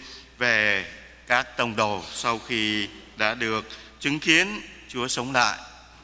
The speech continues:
Và đức tin của các ông trở nên rất mạnh mẽ. Các ông tiếp tục rao giảng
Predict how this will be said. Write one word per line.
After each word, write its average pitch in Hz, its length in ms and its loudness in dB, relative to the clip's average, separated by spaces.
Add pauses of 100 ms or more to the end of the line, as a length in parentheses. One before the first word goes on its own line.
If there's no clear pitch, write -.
(400)
Và 127 460 4 (520)
đức - 160 -6
tin 170 200 6
của 117 200 -4
các 143 140 2
ông 135 380 0
trở 98 160 -6
nên 110 220 0
rất 160 220 -2
mạnh 113 280 0
mẽ. 117 320 2 (580)
Các 123 80 2
ông 117 340 2
tiếp 190 200 2
tục 131 260 -2
rao 151 220 4
giảng 104 420 0